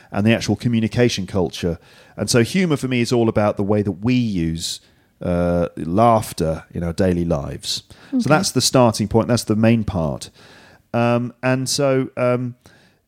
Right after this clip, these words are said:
Speaker 1: basically, what is British humour is the question. And my first point is that it doesn't exist.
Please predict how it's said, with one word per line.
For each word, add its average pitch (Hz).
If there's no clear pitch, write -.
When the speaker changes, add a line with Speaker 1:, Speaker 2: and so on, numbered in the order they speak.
Speaker 1:
basically, 165
what 151
is 165
British 143
humour 107
is 120
the 120
question. 87
And 143
my 135
first 214
point 147
is 123
that 127
it -
doesn't 117
exist. 95